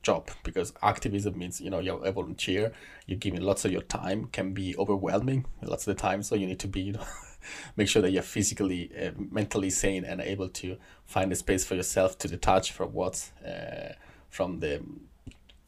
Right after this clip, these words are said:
from your activism. Otherwise, you, you won't live, because you will be twenty-four seven always on the same case over and over and over. And sometimes this can be too much,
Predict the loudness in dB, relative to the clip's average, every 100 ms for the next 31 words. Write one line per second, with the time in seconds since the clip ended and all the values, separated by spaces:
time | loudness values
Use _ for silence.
0 | -4 2 6 8 10 8 8 4 -2 -4
1 | -8 -6 -2 2 4 4 2 0 -2 -2
2 | 2 2 2 0 0 -6 -6 -4 -4 -4
3 | -2 -2 -2 0 0 0 -2 2 2 2
4 | 0 0 2 0 -2 -2 -2 -2 -4 -4
5 | -6 -6 -6 -6 -4 -4 -4 -4 -6 -2
6 | 2 2 0 -6 -16 -18 -2 -2 -2 -10
7 | -2 0 4 2 2 -4 -4 -4 -6 -4
8 | -2 -2 -4 -6